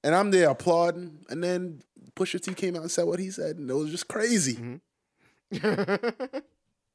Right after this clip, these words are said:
Speaker 2: It was, it, yeah, it, it was. I think, uh, my only thing,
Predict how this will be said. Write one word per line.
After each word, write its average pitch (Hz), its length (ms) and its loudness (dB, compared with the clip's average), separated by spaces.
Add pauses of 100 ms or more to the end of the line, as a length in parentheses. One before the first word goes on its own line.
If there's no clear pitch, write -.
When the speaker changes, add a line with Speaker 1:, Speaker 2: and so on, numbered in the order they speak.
(1500)
Speaker 2:
It 233 60 4
was, 277 380 -2
it, 269 160 2
yeah, 196 220 6 (160)
it, 254 220 -2
it 311 120 2
was. 262 520 4 (260)
I 170 80 4
think, 214 200 4
uh, 180 360 6 (800)
my 220 380 -2
only 254 320 2
thing, 214 420 0